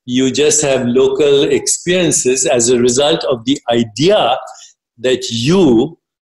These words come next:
as a body mind, are the container of awareness. And that's another false construct, because in the body mind, there is no place where there can be awareness of anything.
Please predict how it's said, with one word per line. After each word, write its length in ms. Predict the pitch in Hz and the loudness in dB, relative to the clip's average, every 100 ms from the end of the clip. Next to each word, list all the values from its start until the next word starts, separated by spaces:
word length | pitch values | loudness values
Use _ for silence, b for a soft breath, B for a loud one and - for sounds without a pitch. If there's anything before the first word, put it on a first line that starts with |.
| _ _ _ _ | _ _ _ _
as 140 | 123 113 | -2 -2
a 60 | |
body 340 | 110 131 156 165 | -2 -2 0 0
mind, 360 | 131 123 139 | 0 0 -2
are 140 | 147 123 | -2 0
the 140 | 127 | -2
container 640 | - 120 110 139 135 135 | 0 -2 0 0 0 0
of 120 | 123 110 | 0 2
awareness. 800 | 110 131 131 110 90 - - B B B _ _ - | 2 2 0 -2 -2 -4 -6 B B B _ _ -8
And 260 | 135 135 | -4 -2
that's 280 | 147 156 151 | 0 -2 0
another 360 | 139 147 147 156 | 0 0 0 0
false 360 | 147 135 131 - | 0 0 -2 -2
construct, 880 | 139 135 - - - 90 - - 123 113 | -2 -2 -2 -4 -2 -4 -6 -10 -8 -4
because 580 | 127 113 123 131 127 117 - B B _ _ _ | -2 -2 -2 0 0 -2 -6 B B _ _ _
in 300 | 160 165 156 | -2 0 0
the 100 | 143 | 0
body 420 | 120 127 143 160 | 0 -2 0 0
mind, 560 | 139 123 120 131 175 156 117 | 0 0 0 0 -2 -6 -2
there 260 | 131 131 | 0 2
is 300 | 127 127 117 | 2 0 0
no 240 | 131 160 - | 0 0 0
place 400 | 139 147 143 120 | 0 2 2 0
where 220 | 131 120 110 | 0 0 -2
there 260 | 127 120 - | -2 -2 -4
can 320 | 139 127 123 110 | -2 0 0 0
be 400 | 123 127 127 b b b _ _ _ _ _ _ _ _ _ _ _ _ | 0 2 -2 b b b _ _ _ _ _ _ _ _ _ _ _ _
awareness 680 | 127 123 131 135 135 127 147 | 0 2 4 2 2 0 0
of 120 | 120 | 0
anything. 500 | 131 147 135 95 | 0 -2 -2 -6